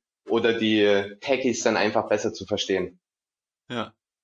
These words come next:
Speaker 2: ja, zwischen, äh, zwischen echter Welt und der Matrix. Und dann entscheiden wir, welche
Speaker 1: Genau,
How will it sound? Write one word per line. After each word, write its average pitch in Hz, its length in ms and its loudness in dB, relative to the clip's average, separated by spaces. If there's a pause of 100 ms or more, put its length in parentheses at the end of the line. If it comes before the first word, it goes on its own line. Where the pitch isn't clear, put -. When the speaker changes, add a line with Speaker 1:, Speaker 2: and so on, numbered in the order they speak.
(160)
Speaker 2:
ja, 120 220 -14
zwischen, 131 300 -8
äh, 151 180 0
zwischen 131 280 -6
echter 151 340 0
Welt 135 360 0
und 139 280 -4
der 113 100 0
Matrix. 117 600 -2
Und 120 120 -6
dann 117 140 0
entscheiden 120 380 -2
wir, 117 100 -4
welche 113 320 -2
Speaker 1:
Genau, 131 340 4